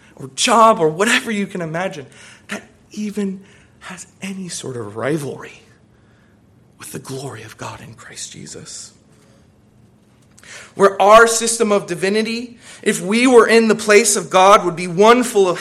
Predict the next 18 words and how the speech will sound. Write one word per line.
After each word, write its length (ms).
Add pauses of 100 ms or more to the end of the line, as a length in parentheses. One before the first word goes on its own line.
(100)
hatred 420
and 320
works 420
righteousness, 960
Jesus 540
Christ 440
comes 240
down 380
out 160
of 120
heaven 440 (1400)
and 80
is 120
full 520
of 120
grace 680 (320)
and 160
truth. 560